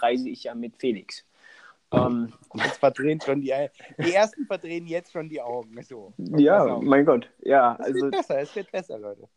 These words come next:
Speaker 2: wird
Speaker 1: erster,
Speaker 2: weiter.
Speaker 1: erster Zwischenstopp. Ich glaub, das war sogar das Hotel in, oh, wo war denn das? Wo du mir den Hirsch ins Bett gelegt hast, diesen Hirschkopf. Ähm,
Speaker 2: Oh Gott, wo war das?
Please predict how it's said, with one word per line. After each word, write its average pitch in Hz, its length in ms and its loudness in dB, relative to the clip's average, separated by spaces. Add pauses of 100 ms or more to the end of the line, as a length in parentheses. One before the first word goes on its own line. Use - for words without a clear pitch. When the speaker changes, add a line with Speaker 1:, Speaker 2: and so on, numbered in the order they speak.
(280)
Speaker 2:
wird 151 100 0
Speaker 1:
erster, 190 260 2
Speaker 2:
weiter. 127 300 -6
Speaker 1:
erster 156 380 -6
Zwischenstopp. 185 640 -8 (100)
Ich - 140 -20
glaub, 143 160 -6
das - 180 -14
war 147 140 -6
sogar 151 200 -8
das 147 220 -18
Hotel 147 380 -6
in, 139 420 -4
oh, 123 320 -12
wo 123 140 -20
war 123 160 -12
denn 135 140 -18
das? - 340 -18 (160)
Wo 139 80 0
du 139 100 0
mir 143 200 0
den 131 160 0
Hirsch 151 280 -4
ins 135 200 -8
Bett 120 220 -6
gelegt 117 360 -4
hast, 113 220 -10
diesen 120 180 2
Hirschkopf. 120 560 -4 (760)
Ähm, 135 500 4 (240)
Speaker 2:
Oh - 100 -20
Gott, - 240 -20
wo 92 100 -16
war 95 120 -12
das? - 320 -20